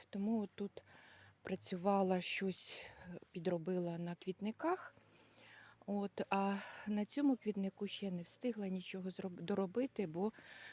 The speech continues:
е, пішов такий сильний дощ, і потрібно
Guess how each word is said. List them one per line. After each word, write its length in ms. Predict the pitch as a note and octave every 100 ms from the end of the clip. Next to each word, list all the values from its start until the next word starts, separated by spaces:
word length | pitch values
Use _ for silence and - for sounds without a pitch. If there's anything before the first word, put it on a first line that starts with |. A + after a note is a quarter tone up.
| -
е, 240 | - F3 E3+
пішов 360 | - G3 G3+
такий 300 | F3+ F#3+ G3+
сильний 440 | G3 - G3 F#3 F3+
дощ, 440 | F#3+ D#4 E4 -
і 60 | G3+
потрібно 680 | - F3+ - A#3+ A3 G#3+